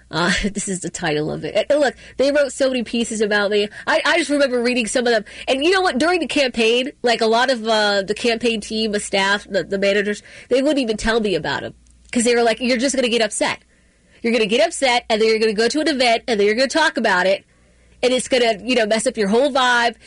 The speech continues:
People are gonna think that you're, you know, mean and angry, and, <laughs> and they just don't wanna do that.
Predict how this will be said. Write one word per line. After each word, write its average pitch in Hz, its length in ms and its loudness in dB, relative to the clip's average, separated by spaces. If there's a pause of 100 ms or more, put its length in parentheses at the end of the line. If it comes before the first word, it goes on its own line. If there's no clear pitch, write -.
(120)
People 262 240 0
are 269 60 2
gonna 262 140 2
think 233 260 -2
that 254 140 -2
you're, 208 320 2
you 220 180 0
know, 175 200 2
mean 233 460 0
and 220 140 -2
angry, 226 640 0
and, 220 160 2
<laughs> - 1200 -4
and 277 140 2
they 311 140 2
just 302 180 0
don't 311 160 2
wanna 285 200 2
do 370 200 0
that. 233 180 0